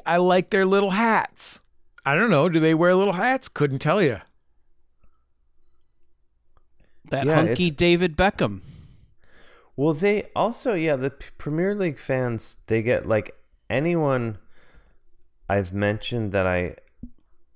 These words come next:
Speaker 3: w-, watched a Tottenham Ho-, Hotspurs game, they immediately get mad and say, "Well, no, you can't watch them. You have to watch Arsenal or Liverpool or whatever their team is."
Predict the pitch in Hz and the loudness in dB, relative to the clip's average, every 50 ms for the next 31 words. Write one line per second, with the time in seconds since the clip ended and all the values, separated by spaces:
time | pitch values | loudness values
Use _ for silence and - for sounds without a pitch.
0 | _ _ _ _ - - - 90 78 - - - - 85 98 98 98 98 - - | _ _ _ _ -20 -16 -14 -14 -14 -14 -16 -14 -6 -2 0 0 0 -2 -4 -8
1 | - - 87 - - 104 101 98 95 92 90 87 87 92 95 - 87 92 101 104 | -12 -12 -10 -6 -4 -2 -2 -2 -2 -4 -6 -4 -6 -6 -8 -8 -6 -4 -4 -4
2 | 101 - - - 107 95 90 85 - - - 92 87 82 82 82 85 80 - - | -4 -6 -6 -4 -2 -2 -2 -2 -6 -8 -8 -6 -4 -4 -4 -6 -8 -10 -6 -4
3 | 92 92 92 92 92 92 85 90 92 98 101 101 104 101 67 80 92 90 87 87 | -2 0 0 0 0 -2 -2 -2 0 0 0 0 -2 -2 -4 -4 -4 -4 -2 -4
4 | 87 - - - - 95 92 - - 90 92 92 92 95 95 90 87 87 85 85 | -6 -8 -10 -8 -6 -6 -6 -4 -4 -4 -4 -4 -2 -2 -4 -4 -6 -6 -8 -10
5 | - - 87 85 85 85 82 82 87 90 95 104 113 107 92 82 82 85 82 - | -8 -6 -6 -4 -4 -6 -6 -8 -8 -6 -4 -4 -2 -4 -4 -6 -8 -10 -10 -10
6 | - 98 104 101 78 80 80 78 - - - 85 80 80 82 85 85 82 80 - | -8 -8 -6 -6 -8 -8 -10 -12 -14 -14 -14 -14 -12 -10 -10 -10 -10 -10 -10 -10
7 | 90 87 87 85 82 - - - - - - - - - - - - - _ _ | -8 -6 -6 -6 -6 -8 -14 -20 -20 -18 -18 -18 -18 -18 -20 -20 -20 -20 _ _
8 | - _ - - 90 98 98 95 - - 90 80 78 76 76 - - - - 90 | -20 _ -6 -2 0 0 0 -2 -4 -6 -6 -6 -6 -6 -8 -10 -10 -10 -8 -6
9 | 85 87 98 98 92 90 80 - - 80 80 80 80 82 87 92 98 98 90 92 | -2 -2 -2 -2 -4 -6 -10 -10 -10 -8 -8 -6 -6 -4 -2 -2 -2 0 0 -2
10 | 87 85 - - - - - - - - _ _ _ - - 90 90 - - - | -4 -4 -6 -10 -16 -20 -20 -20 -20 -20 _ _ _ -8 -6 -6 -6 -6 -6 -6
11 | 113 110 107 92 80 82 76 - - - - | -4 -4 -4 -6 -6 -10 -12 -14 -16 -18 -20